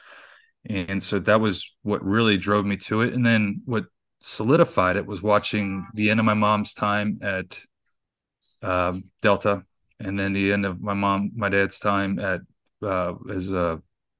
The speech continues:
the, the facility manager for, uh, a project, uh, a, a property management group here. And it, there's, it's very unceremonious, you know? I mean, my mom was treated okay with Delta, but she never got a pay raise forever.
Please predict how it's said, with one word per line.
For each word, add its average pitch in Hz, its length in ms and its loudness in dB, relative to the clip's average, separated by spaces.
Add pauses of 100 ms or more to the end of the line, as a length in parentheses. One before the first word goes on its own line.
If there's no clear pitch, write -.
(380)
the, - 300 -10 (220)
the 95 280 -6 (680)
facility - 440 -2
manager 92 540 2
for, 90 500 -2 (560)
uh, 98 200 0
a 95 60 0
project, 107 360 2 (300)
uh, 95 240 -4
a, 98 100 -6
a 95 180 -4
property 101 340 2
management 98 300 -2
group 90 180 -2
here. 87 260 -2 (160)
And 104 140 -2
it, 104 100 0
there's, 107 220 4
it's 110 200 -6
very 120 260 6
unceremonious, 95 960 -4 (420)
you 101 60 -6
know? 92 260 2
I - 80 -4
mean, 101 100 2
my 110 100 6
mom 120 180 8
was 107 200 0
treated 107 360 0
okay 95 260 -2
with 120 120 -2
Delta, 127 280 2
but 110 120 -2
she - 120 -6
never 110 140 2
got 110 100 4
a 101 40 0
pay 127 180 -4
raise 98 220 -2
forever. - 440 -8